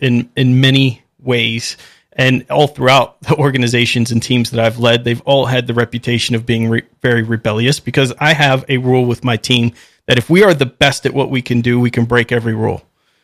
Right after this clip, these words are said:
Every rule you want, we can break. For instance, I'll give you an example. I had a team that wanted to work from home. The company had no work from home policy. In fact, all of the executives were completely against the idea of working from home. Terrible idea.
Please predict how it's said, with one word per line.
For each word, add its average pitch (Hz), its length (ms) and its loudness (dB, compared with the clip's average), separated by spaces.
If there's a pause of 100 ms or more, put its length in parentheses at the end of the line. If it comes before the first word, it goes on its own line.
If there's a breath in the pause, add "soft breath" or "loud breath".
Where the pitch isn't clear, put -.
(100)
Every 208 200 4
rule 175 220 6
you 147 140 2
want, 131 180 0
we 123 80 -2
can 123 140 -4
break. 113 200 -4
For - 260 -2
instance, 147 640 0
I'll 160 60 -14
give 113 140 -6
you 113 40 2
an 113 40 2
example. 131 600 0 (440 soft breath)
I 139 60 2
had 139 100 2
a - 20 -8
team 151 200 0
that 131 80 0
wanted 139 180 2
to 127 60 2
work 127 200 0
from 127 160 -4
home. 110 340 -2 (440)
The - 60 -6
company 151 400 0
had 127 160 -2
no 135 200 4
work 131 220 2
from 123 200 -4
home 117 180 0
policy. 113 520 -4
In 127 120 -2
fact, 127 340 0 (140)
all 175 180 4
of 151 120 0
the 139 80 2
executives 123 520 -2
were 120 80 -8
completely 143 880 -2
against 131 500 -2
the 123 140 0
idea 117 280 0
of 113 120 -4
working 117 260 -2
from 113 200 -2
home. 113 280 0
Terrible 160 440 2
idea. 113 360 -4